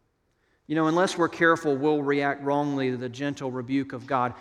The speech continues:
Here are some of the things that we might end up doing, and it's what Elijah does here. Number one, we give an inaccurate resume. We give an inaccurate resume. You ever done that before? God says, "What are you doing here, Elijah?" That's the nature of the question. Elijah says, "Well,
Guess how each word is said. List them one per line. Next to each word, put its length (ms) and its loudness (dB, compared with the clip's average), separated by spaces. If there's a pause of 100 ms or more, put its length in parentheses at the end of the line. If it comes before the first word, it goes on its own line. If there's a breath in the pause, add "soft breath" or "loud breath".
(120)
Here 120 6
are 40 4
some 220 0
of 60 2
the 80 4
things 300 -2
that 120 0
we 120 2
might 260 0
end 160 -2
up 160 -2
doing, 340 2
and 80 -2
it's 160 -8
what 140 0
Elijah 460 -2
does 300 -4
here. 180 2
Number 200 -2
one, 300 2 (640 loud breath)
we 160 4
give 240 2
an 80 2
inaccurate 640 2
resume. 640 -2 (1500)
We 220 4
give 420 4
an 180 -2
inaccurate 640 2
resume. 500 0
You 120 2
ever 140 2
done 200 2
that 140 -2
before? 420 -6 (1300)
God 240 6
says, 200 0
"What 160 4
are 60 -2
you 100 2
doing 420 4
here, 260 -2
Elijah?" 440 -2
That's 260 0
the 100 -6
nature 300 0
of 100 0
the 60 -4
question. 440 -2
Elijah 460 0
says, 320 0
"Well, 260 2